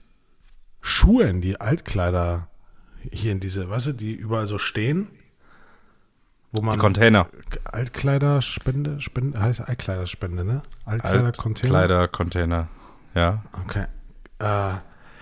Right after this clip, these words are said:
Speaker 1: kennst du das? Ich weiß nicht, wie ich das erklären soll. Man, man fährt, man fährt rum oder geht rum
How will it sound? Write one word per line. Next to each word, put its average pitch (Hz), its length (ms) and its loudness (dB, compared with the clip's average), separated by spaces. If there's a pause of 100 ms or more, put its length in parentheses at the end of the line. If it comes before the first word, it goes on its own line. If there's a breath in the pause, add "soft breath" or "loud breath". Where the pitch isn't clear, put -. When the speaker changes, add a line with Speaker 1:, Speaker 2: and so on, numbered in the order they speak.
(200 soft breath)
Speaker 1:
kennst 131 280 -2
du 165 60 -2
das? 147 200 -4
Ich - 140 -6
weiß 135 180 0
nicht, 120 120 0
wie 120 60 -2
ich 110 80 -4
das 110 140 -4
erklären 123 360 10
soll. 95 240 2
Man, 101 320 2 (480 soft breath)
man 107 180 -2
fährt, 139 520 0 (240)
man 107 220 0
fährt 120 460 2
rum 143 220 4
oder 107 180 2
geht 113 360 0
rum 165 280 2